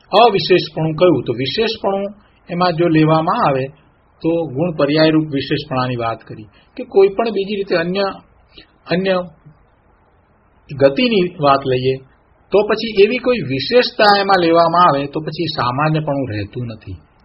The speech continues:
એ સામાન્યપણું રહેતું નથી. એવી જ રીતે અહીંયા જ્ઞાનની વાત કરીએ તો જ્ઞાન સામાન્ય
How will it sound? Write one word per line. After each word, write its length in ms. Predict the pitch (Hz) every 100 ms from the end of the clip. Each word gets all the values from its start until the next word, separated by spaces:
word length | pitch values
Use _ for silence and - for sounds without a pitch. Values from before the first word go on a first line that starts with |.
| _ _ _
એ 100 | 139 190
સામાન્યપણું 840 | - 107 107 127 139 127 127 147 - 110
રહેતું 320 | 104 - 110
નથી. 300 | 104 - 104 _ _ _ _ _ _ _ _ _ _ _ _ _ _
એવી 280 | 165 214 277
જ 60 | 247
રીતે 240 | 233 226 233
અહીંયા 420 | 214 208 214 214
જ્ઞાનની 560 | 139 139 143 180 233 233
વાત 220 | 208 190 -
કરીએ 260 | 185 180 165
તો 60 |
જ્ઞાન 400 | 131 131 139 208 240
સામાન્ય 580 | 196 160 156 156 165